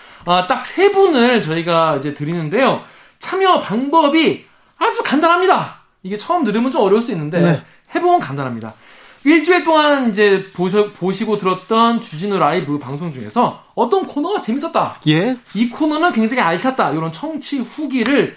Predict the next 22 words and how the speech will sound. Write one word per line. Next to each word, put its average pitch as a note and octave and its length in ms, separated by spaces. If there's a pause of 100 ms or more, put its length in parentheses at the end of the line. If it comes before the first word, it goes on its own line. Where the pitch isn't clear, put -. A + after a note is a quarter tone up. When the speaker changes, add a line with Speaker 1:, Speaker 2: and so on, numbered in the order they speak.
(120)
Speaker 1:
남겨주시면 D3+ 800
되겠습니다. D3 440 (360)
Speaker 2:
다 D#3 240
이렇게 E3 220
골라보시면요, D3+ 1080
거의 F3 240
알차요. C3 540
그러니까 C#3 360 (720)
Speaker 1:
근데 C#4 160
Speaker 2:
그냥 D4 140
Speaker 1:
힘들어요. C#4+ 480 (200)
Speaker 2:
힘들어요? G3+ 480
Speaker 1:
힘들어요. A#3 460 (160)
Speaker 2:
그럼 A3 220
Speaker 1:
고르는 B3+ 140
Speaker 2:
쉬-, A#3+ 120
Speaker 1:
게 A#3 100
다 C#4 220
알차서. G#3+ 520
Speaker 2:
아, C3 140
쉬워야지. D#3+ 920
Speaker 1:
<laughs> F#3+ 520